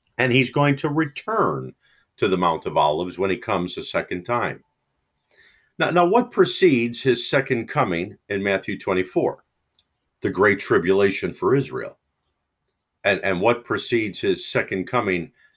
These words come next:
in Zechariah fourteen? Well, chapters twelve and thirteen in Zechariah are all about Israel's great tribulation.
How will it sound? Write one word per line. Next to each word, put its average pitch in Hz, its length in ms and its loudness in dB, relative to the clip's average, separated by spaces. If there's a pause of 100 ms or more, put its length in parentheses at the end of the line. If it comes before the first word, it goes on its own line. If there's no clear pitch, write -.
(180)
in 92 120 -4
Zechariah 92 640 0
fourteen? 95 680 -4 (1080)
Well, 98 420 2 (180)
chapters 117 480 -2
twelve 117 360 2
and 90 200 -4
thirteen 165 440 0
in 76 140 -8
Zechariah 82 800 -2
are 104 160 4
all 104 160 6
about 92 380 0
Israel's 85 600 0
great 85 280 -2
tribulation. 87 720 -6